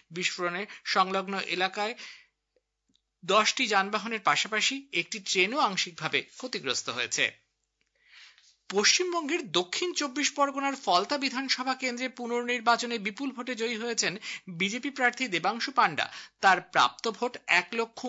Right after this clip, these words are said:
ঊনপঞ্চাশ হাজার ছশো ছেষট্টি। নিকটতম প্রতিদ্বন্দ্বী সিপিআইএম প্রার্থী শম্ভুনাথ কুর্মীকে এক লক্ষ ন হাজারেরও বেশি ভোটে পরাজিত করেছেন তিনি। শম্ভুনাথ পেয়েছেন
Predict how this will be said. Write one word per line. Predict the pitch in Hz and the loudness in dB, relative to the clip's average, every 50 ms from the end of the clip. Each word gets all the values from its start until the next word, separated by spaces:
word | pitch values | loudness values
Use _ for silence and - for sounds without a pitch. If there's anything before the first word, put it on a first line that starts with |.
| 190 - | -6 -4
ঊনপঞ্চাশ | 190 202 214 208 247 247 247 240 - 240 - | -2 -4 -2 -2 -2 -4 0 0 -2 -2 -2
হাজার | - 247 214 240 240 | -4 -4 -2 -2 -2
ছশো | 240 - - 208 190 - 254 | -2 -2 -4 -2 -4 -4 -4
ছেষট্টি। | - - 262 247 262 247 _ - 135 117 - - - - - - 208 | -6 -6 -4 -4 -6 -6 _ -2 -2 -2 -2 -6 -12 -12 -12 -8 -2
নিকটতম | 226 254 262 285 254 269 277 269 277 262 | -2 0 0 0 -2 0 -2 0 -2 0
প্রতিদ্বন্দ্বী | 262 254 226 247 233 214 233 226 240 269 | 0 -2 -2 -2 -4 -4 -4 -4 -2 -4
সিপিআইএম | 262 269 277 233 - - 233 208 196 208 208 196 | -6 -6 -8 -10 -8 -2 0 2 2 2 0 -2
প্রার্থী | 202 208 196 190 - 262 | -2 -2 -2 -2 -4 -2
শম্ভুনাথ | 247 - 214 196 190 185 190 190 185 - | -2 -2 -2 -4 -6 -4 -4 -4 -4 -6
কুর্মীকে | - - 247 233 247 262 254 269 - - - - - - - | -10 -12 -10 -6 -6 -4 2 2 2 2 2 -10 -12 -8 0
এক | - 202 214 208 - | 4 4 4 2 0
লক্ষ | 269 269 269 - - 277 | -6 -6 -6 -4 -6 -4
ন | 240 185 170 | 2 4 4
হাজারেরও | 185 185 254 262 247 269 269 262 262 | 4 4 2 -2 0 -2 -2 -2 -2
বেশি | 233 214 214 - - 240 | -2 0 2 0 0 0
ভোটে | 208 233 233 - 247 240 - - - - _ - | -2 -6 -4 -2 -4 -4 -4 -8 -16 -16 _ 0
পরাজিত | 170 185 185 202 208 262 269 311 | 4 4 4 4 4 0 -4 -4
করেছেন | 302 - 285 285 - - 262 262 | -4 -4 -4 -2 -2 -2 -4 -4
তিনি। | 226 233 190 139 113 - - - - | -2 -2 -2 -2 -2 -6 -8 -10 -2
শম্ভুনাথ | - - 202 196 196 190 190 175 160 - | -2 0 0 0 0 0 0 0 0 2
পেয়েছেন | 185 175 175 - 196 180 170 | 2 2 2 4 0 0 -2